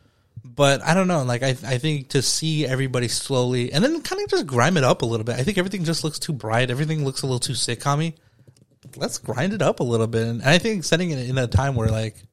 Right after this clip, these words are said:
that look of T V and film was just the norm, that would have been fun to watch.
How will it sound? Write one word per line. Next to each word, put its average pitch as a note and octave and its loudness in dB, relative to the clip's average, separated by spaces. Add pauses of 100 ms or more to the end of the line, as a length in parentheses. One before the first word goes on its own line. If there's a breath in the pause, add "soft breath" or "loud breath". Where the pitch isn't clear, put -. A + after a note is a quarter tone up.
(920)
that A2+ 0
look A#2 2
of G#2+ -2 (320)
T B2 -2
V A2 0
and G#2+ -2
film A#2+ -4 (120)
was A2 0
just - -4
the A2+ 0
norm, A2 -2 (800)
that A#2 -4
would D3 0
have C#3+ -4
been D3+ -2
fun D3 -2
to D#3+ 0
watch. E3 -2